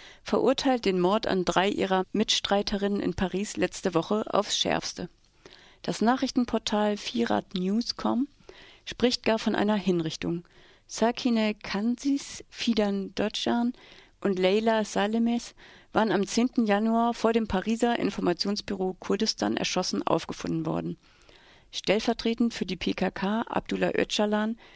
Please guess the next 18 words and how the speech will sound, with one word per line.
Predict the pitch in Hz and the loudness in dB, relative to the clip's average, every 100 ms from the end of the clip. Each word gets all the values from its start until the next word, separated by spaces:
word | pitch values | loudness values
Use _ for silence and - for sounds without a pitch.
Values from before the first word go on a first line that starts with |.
| _ - | _ -4
und | 185 | -2
die | 196 | -2
Frauenbefreiungsbewegung, | - 160 190 208 202 170 170 180 - 165 - 160 170 _ | 0 0 2 2 0 0 0 0 -4 0 0 0 -2 _
so | - 170 | -2 -2
die | |
Vermutung | 175 185 180 180 - 196 | 0 -2 -2 -2 -2 -4
von | 196 185 | -4 -8
virat | - - 180 175 175 | -6 -2 0 0 -2
news | 180 202 - _ | -4 -4 -10 _
punkt | 190 196 - | -8 -6 -8
com. | - 170 160 _ _ _ - - - - - _ | -6 -6 -6 _ _ _ -20 -20 -20 -20 -20 _
T | - 240 | -2 2
I | 233 196 | 2 2
J | 185 - | 0 -2
K | - 190 | -2 0
E | - 233 269 - | 2 2 0 -4
klagt | - 196 208 - - | -2 0 0 -2 0
an, | 185 220 | 2 2